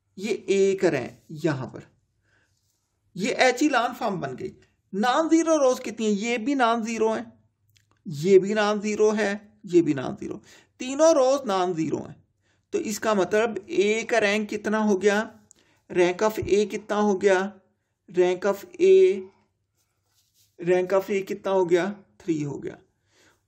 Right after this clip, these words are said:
और rank of augmented matrix क्या हो गया?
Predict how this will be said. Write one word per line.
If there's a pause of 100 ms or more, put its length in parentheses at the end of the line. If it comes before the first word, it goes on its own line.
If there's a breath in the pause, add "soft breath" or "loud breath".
(140)
और
rank
of
augmented
matrix
क्या
हो
गया?